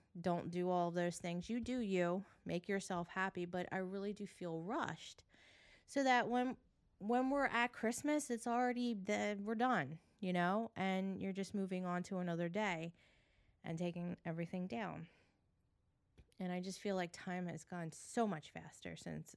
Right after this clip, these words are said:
um, I was a kid, and now it's just crazy. So when, during Christmas, when I was younger, we would actually, it would feel like an extended Christmas. So that's another thing. Like, when we were,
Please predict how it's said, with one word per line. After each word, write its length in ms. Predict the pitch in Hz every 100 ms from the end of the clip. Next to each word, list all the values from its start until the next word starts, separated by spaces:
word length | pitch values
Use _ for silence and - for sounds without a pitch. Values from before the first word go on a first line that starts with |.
| -
um, 420 | 170 160 156 156 151 _ _ _ _ _ _ _ _ _ _ -
I 140 | 170
was 180 | 165 165
a 60 | 160
kid, 300 | 156 160 151
and 140 | 143
now 300 | 143 139 139
it's 160 | - 156
just 240 | 156 139 - _ _ -
crazy. 500 | 160 147 143 156 185 _ _ _ _ _ _
So 320 | - 262 233
when, 280 | 233 247 262 -
during 280 | 220 285 392 -
Christmas, 460 | 302 294 254 254 -
when 120 | 220
I 120 | 214
was 220 | 208 202
younger, 380 | 196 180 160 156 - _
we 240 | 208 226 233
would 180 | 269
actually, 460 | 262 226 - 214 208
it 100 | 202
would 100 | 208
feel 240 | - 254 262
like 180 | 233
an 100 | 220
extended 500 | 196 - - 180 180
Christmas. 360 | - 160 - 165
So 100 | -
that's 200 | 220 233
another 340 | 240 202 190
thing. 320 | 185 185 165 160
Like, 160 | - -
when 240 | 185 185
we 180 | 190 196
were, 500 | 190 190 185 180 180